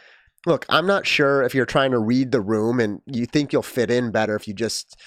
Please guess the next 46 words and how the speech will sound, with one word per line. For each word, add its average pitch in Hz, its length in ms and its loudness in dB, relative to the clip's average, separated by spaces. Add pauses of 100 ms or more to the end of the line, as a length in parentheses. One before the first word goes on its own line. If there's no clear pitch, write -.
(180)
spout 117 460 0
how 120 160 4
bad 110 300 2
the 113 80 0
coverage 110 460 -2
is 107 300 -2
and 101 100 -6
how 110 140 0
you 104 240 -2
wouldn't 160 380 0
pay 170 200 2
a 165 60 2
cent 151 340 0
for 135 280 2
it 135 180 0 (440)
while 151 140 2
simultaneously 151 840 0
watching 110 600 0 (360)
round 113 260 0
one 104 180 -2
free 98 160 -8
coverage. - 500 -14 (500)
Or 302 280 4 (120)
<laughs> - 140 -16
maybe 175 260 2
you're 214 120 2
just 180 240 0
trying 180 260 2
to 151 80 4
look 135 300 0
like 127 420 0
the 120 80 -2
tough - 380 0
guy 90 260 -2
or 101 240 -2
the 101 200 -4
tough - 300 -6
girl, - 320 -14
or 104 280 -6
maybe 113 280 -4
you 143 140 -4
just 147 340 -4
need 123 280 -2
to 139 80 -2
be 135 160 0
heard. 139 360 0